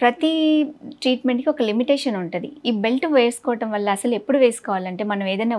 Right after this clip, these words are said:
వంగి హెవీ వెయిట్ లిఫ్ట్ చేసినప్పుడు, ఎక్కువ వర్క్ చేస్తున్నాము, మన బ్యాక్ మీద ప్రెషర్ ఎక్కువ పడుతుంది అన్నప్పుడు బెల్ట్ వేసుకోవాలి. రెస్టింగ్ పోస్చర్‌లో ఉన్నాము లేదా నించొని ఉన్నాము, ఏ, అన్నప్పుడు బెల్ట్ అవసరం లేదు. ట్వంటీ ఫోర్ బార్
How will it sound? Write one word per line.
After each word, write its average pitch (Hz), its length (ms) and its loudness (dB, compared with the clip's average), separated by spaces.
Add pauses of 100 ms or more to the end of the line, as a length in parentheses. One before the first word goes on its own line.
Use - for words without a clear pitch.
వంగి 208 320 -4 (140)
హెవీ 202 200 0
వెయిట్ 208 300 2
లిఫ్ట్ 196 240 -6
చేసినప్పుడు, 196 500 -6 (160)
ఎక్కువ 277 180 4 (140)
వర్క్ 226 260 -2
చేస్తున్నాము, 190 580 -2 (440)
మన 220 120 0 (120)
బ్యాక్ 240 260 4
మీద 294 120 6 (100)
ప్రెషర్ 247 360 0
ఎక్కువ 247 260 -4
పడుతుంది 202 400 -2
అన్నప్పుడు 214 460 -4 (100)
బెల్ట్ 247 200 4
వేసుకోవాలి. 185 520 -2 (400)
రెస్టింగ్ 320 380 2
పోస్చర్‌లో 247 480 4
ఉన్నాము 202 400 -4
లేదా 196 340 -2
నించొని 247 380 0
ఉన్నాము, 190 420 -6 (140)
ఏ, - 100 0 (160)
అన్నప్పుడు 285 380 2 (100)
బెల్ట్ 269 260 4
అవసరం 247 280 0 (100)
లేదు. 185 120 -2 (460)
ట్వంటీ 262 300 4
ఫోర్ 339 300 4
బార్ 262 160 6